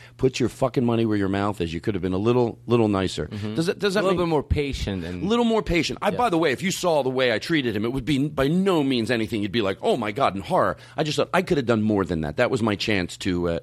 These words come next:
Speaker 1: to, uh, put my money where my mouth is. So I just think, um, there, there you go.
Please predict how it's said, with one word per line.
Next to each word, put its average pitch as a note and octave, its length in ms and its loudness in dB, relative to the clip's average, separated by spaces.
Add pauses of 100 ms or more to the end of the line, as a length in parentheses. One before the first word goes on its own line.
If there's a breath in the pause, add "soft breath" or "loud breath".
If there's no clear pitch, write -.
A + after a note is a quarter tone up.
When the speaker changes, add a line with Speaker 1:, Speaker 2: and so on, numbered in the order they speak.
Speaker 1:
to, F2 260 -2
uh, E2 80 -2
put - 180 0
my G2+ 100 0
money F#2+ 180 2
where F2 140 2
my E2 120 0
mouth E2+ 320 -2
is. D2+ 120 -6
So G#2 280 4 (500 loud breath)
I C#3 40 -2
just D3 200 -4
think, C3+ 220 2 (200)
um, A2 340 0
there, A#2 200 0
there A2+ 160 0
you A#2+ 140 -2
go. G2+ 320 -2